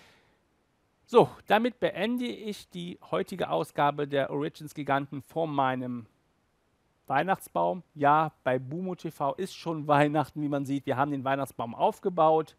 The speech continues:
Wir lieben kitschige Weihnachten. Und ganz ehrlich, die Figuren eignen sich auch hervorragend zu verschenken. Nur leider gibt es diese Figuren immer noch sehr selten, ja, sehr rar, weil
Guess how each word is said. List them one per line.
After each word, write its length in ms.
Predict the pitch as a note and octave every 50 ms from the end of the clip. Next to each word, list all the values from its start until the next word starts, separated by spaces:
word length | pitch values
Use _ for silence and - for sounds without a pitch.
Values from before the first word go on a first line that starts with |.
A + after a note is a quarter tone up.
| _ _
Wir 160 | C#3 C#3 C3+
lieben 640 | C3+ C#3 C#3 D3 D#3+ F#3 F#3+ G#3 G3 E3+ F#3 F3 -
kitschige 520 | - - F3 - - - D3+ D3+ D3 C3+
Weihnachten. 720 | C#3+ C#3 C#3+ C#3 C#3 C3+ C3 C3 - - - C3+ C3 B2+ - _ - - - - - - _
Und 320 | - D3+ D#3+ F3+ F#3 - - _ _ _ _ _
ganz 220 | - D#3 G3+ G#3 -
ehrlich, 420 | - D3+ E3+ F#3 G3 G#3 - - _ _ _ _ _ _ _ _ _ _ -
die 60 | B2+ A#2+
Figuren 520 | - C3+ C3+ D#3 F#3 G#3+ G#3+ G#3 G3 - _ -
eignen 420 | - D#3+ G3+ A#3+ - - G3 E3+
sich 160 | D#3 D#3+ D3+
auch 160 | - - -
hervorragend 960 | C3 B2 - - - - F#3+ G#3+ G#3+ G3 E3 C#3+ C#3 C3 C3 C3 C3 C#3 -
zu 160 | - - C#3
verschenken. 800 | C3 - _ - F#3 - - - A2+ A#2 A#2 - - A#2 G#2+ - _ _ _ _ _ _ _ -
Nur 160 | C3+ C#3 C3+
leider 320 | C#3 D3 E3 F#3 F#3+ F3 D3+
gibt 240 | C#3+ F3 - -
es 100 | E3+ -
diese 260 | - - D#3 C#3+ D3+ D3
Figuren 500 | - D3 C3+ C3+ C#3 C#3 C3+ C3 C3+ -
immer 240 | - F#3 F#3+ G3 F3
noch 240 | D3+ C#3+ D3+ D3 -
sehr 340 | - C3+ C3 D3+ E3+ F#3 E3+
selten, 640 | C3+ D3+ D3+ D#3 E3+ F3 - _ - F3+ F3+ F3+ D#3+
ja, 220 | C#3+ C#3+ D#3 D3
sehr 300 | B2+ C3 C#3+ C#3 B2+ B2+
rar, 280 | B2 C3+ D#3 F3 E3 C#3+
weil 300 | C#3 C#3 C#3 C#3 C3